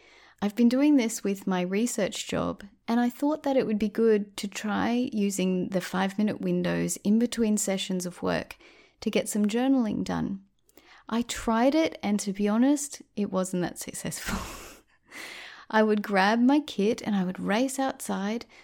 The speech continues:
plonk myself on the ground and find something to sketch, but it didn't feel like it was in the right mindset or the right spirit of nature journaling.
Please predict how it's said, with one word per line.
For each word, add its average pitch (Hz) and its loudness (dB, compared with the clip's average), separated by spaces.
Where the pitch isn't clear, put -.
plonk 226 0
myself 214 0
on 214 2
the 214 0
ground 175 0
and 170 0
find 190 0
something 233 0
to 240 -4
sketch, - -6
but 233 -4
it 233 -4
didn't 285 0
feel 320 0
like 247 2
it 220 0
was 196 0
in 196 2
the 185 2
right 175 -2
mindset 175 0
or 180 2
the 175 2
right 170 -6
spirit 180 -2
of 175 -4
nature 160 -2
journaling. 160 -2